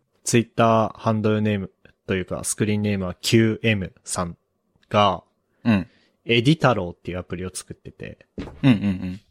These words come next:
Speaker 1: それとか好きだなって思ったんだけど、でもそのエディ太郎が出る前から、僕も結構なんとか太郎って、ちょっとしたツールにつけがちだったから、
Speaker 2: うんうんうん。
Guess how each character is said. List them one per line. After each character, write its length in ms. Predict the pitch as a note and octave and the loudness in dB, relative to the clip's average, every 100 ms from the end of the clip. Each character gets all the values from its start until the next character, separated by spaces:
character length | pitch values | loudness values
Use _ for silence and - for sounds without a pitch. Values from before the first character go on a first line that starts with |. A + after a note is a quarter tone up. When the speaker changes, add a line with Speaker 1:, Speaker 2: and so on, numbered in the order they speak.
| _ | _
Speaker 1:
そ 380 | - - - C#3 | -14 -6 0 4
れ 100 | C#3+ | 4
と 140 | C#3+ D3+ | 2 0
か 140 | A2 | 0
好 140 | - | -2
き 120 | - G#2 | -4 -2
だ 120 | F#2 | -2
な 200 | F2+ F#2 | -2 -6
っ 60 | |
て 100 | - | -8
思 100 | F2+ | -10
っ 40 | F2+ | -10
た 160 | - | -10
ん 60 | E2+ | -10
だ 80 | F2 | -10
け 120 | - | -14
ど、 300 | E2+ D#2 - _ | -12 -14 -18 _
で 80 | C3 | 2
も 80 | B2 | 4
そ 140 | C3 | 6
の 80 | C3+ | 4
エ 100 | C3 | 4
デ 80 | F3 | 2
ィ 20 | |
太 120 | G3 | 4
郎 120 | D3 | 4
が 120 | G#2+ G2+ | 4 4
出 100 | B2 | 2
る 100 | G#2 | 2
前 240 | A2 A#2 | 0 0
か 160 | - E2 | -2 -4
ら、 280 | F#2 E2+ - _ _ | -2 -4 -8 _ _
僕 220 | - - B2+ | -8 2 4
も 280 | C#3 A2 | 4 2
結 200 | G2 A#2 | 0 -4
構 140 | - F#2 | -2 -4
な 140 | G2 | -2
ん 60 | G2 | -2
と 100 | G#2 | -2
か 80 | G2+ | 0
太 160 | A#2 | 0
郎 100 | G2+ | 0
っ 60 | F2 | -2
て、 320 | - F2 E2 _ _ _ _ | -10 -12 -12 _ _ _ _
ち 80 | - | -2
ょ 40 | |
っ 20 | - | 0
と 100 | A2+ | 0
し 60 | |
た 100 | - | 0
ツ 160 | - A#2 | 0 0
ー 60 | |
ル 120 | G#2 G2+ | 0 -2
に 120 | G2 | -4
つ 100 | - | -2
け 140 | A2 | 0
が 100 | G#2 | 0
ち 140 | - G#2 | -2 -4
だ 60 | |
っ 40 | G2 | -4
た 140 | - | -10
か 120 | - | -12
ら、 100 | E2+ | -12
Speaker 2:
う 20 | |
ん 60 | D#2+ - D3+ | -12 -4 2
う 20 | |
ん 40 | |
う 40 | B2 | 2
ん。 460 | G#2+ F#2+ G2+ F#2 | 2 -4 -4 -8